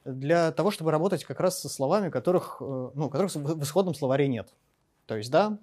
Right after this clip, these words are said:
если у нас варькалось, хливки и шарьки пырялись по нове и хрюкотали зелюки, как мумзики в мове,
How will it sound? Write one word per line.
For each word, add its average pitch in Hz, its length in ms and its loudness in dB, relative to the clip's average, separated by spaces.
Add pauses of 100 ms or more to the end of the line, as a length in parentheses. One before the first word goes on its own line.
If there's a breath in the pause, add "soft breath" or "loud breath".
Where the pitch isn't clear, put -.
(220 loud breath)
если 139 200 -2
у 143 60 0
нас 143 180 0
варькалось, 143 480 4
хливки 147 380 -4
и 127 80 -2
шарьки 131 400 -4
пырялись 127 400 0
по - 120 -8
нове 175 320 0
и 160 100 -6
хрюкотали 135 500 0
зелюки, 127 360 -2
как 123 200 -6
мумзики 131 400 -4
в 120 80 -6
мове, 202 340 0